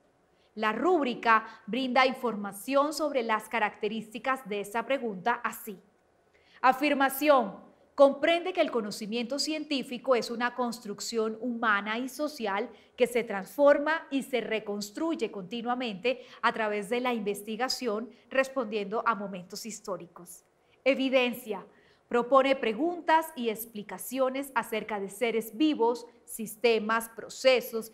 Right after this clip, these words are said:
y fenómenos naturales, incluyendo aquellos que tienen incidencia social a partir de la información científica disponible. Objetivo de la pregunta.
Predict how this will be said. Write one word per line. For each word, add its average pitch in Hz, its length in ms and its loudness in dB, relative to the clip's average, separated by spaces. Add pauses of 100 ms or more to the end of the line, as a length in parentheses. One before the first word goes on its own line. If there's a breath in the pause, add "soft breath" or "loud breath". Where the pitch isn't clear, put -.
(140 loud breath)
y 277 100 4
fenómenos 262 640 0
naturales, 208 680 -2 (160 loud breath)
incluyendo 269 600 0
aquellos 262 500 0
que 196 120 -6
tienen 220 440 -6
incidencia 240 960 -2
social 208 680 -2 (180 loud breath)
a 262 140 6
partir 240 320 -4
de 233 100 0
la 247 60 -4
información 202 540 -10
científica 208 640 -8
disponible. 247 720 -6 (600 soft breath)
Objetivo 269 640 4
de 330 120 10
la 269 140 6
pregunta. 185 560 -8